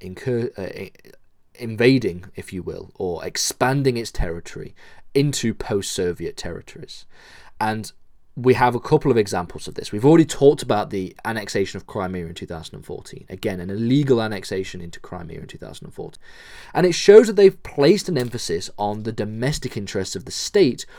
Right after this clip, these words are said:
rather than the sovereign rights of the owners, uh, uh, sorry, of the sovereign rights of the, the, the, uh, neighbors, their neighbors, the, the member states in, for example, Ukraine. Another example of this is the invasion of Georgia from two, in two thousand and eight.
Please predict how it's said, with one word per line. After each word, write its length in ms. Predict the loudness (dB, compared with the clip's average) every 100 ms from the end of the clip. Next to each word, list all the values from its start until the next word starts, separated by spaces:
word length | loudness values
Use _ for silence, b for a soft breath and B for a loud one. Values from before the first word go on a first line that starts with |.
| B
rather 420 | -2 6 8 8
than 200 | 6 2
the 60 | 2
sovereign 480 | 2 2 4 2 -2
rights 280 | -6 -6 -10
of 120 | -8
the 140 | -6
owners, 420 | -4 -4 -6 -10 -14 b
uh, 440 | -10 -6 -6 -8 -12 -14 -10
uh, 380 | -4 -4 -4 -12
sorry, 240 | -6 -4
of 120 | -4
the 60 | -4
sovereign 380 | 2 2 2 0
rights 280 | 0 -2 -6
of 240 | -8 -6
the, 280 | -6 -6 -10 -12
the, 200 | -12 -12 -16 -18 -12
the, 280 | -10 -12 -14
uh, 120 | -12
neighbors, 560 | 2 4 4 2 -4 -6
their 140 | -8
neighbors, 400 | -6 -4 -6 -10
the, 220 | -12 -12 -10
the 180 | -10
member 240 | -8 -8 -8
states 340 | -6 -6 -6 -16 b
in, 220 | -10 -8 -6
for 100 | -8
example, 340 | -8 -10 -10
Ukraine. 440 | -10 -6 -4 -4 -10 B B
Another 220 | 8 10
example 300 | 10 4 0
of 60 | 2
this 200 | 0 0
is 100 | -2
the 80 |
invasion 360 | 0 4 2 2
of 120 | -6
Georgia 360 | 4 6 6 2
from 140 | -8
two, 160 | -10 -8
in 200 | -6 -8
two 100 | -6
thousand 260 | -6 -6 -6
and 100 | -2
eight. 340 | -4 -4 -18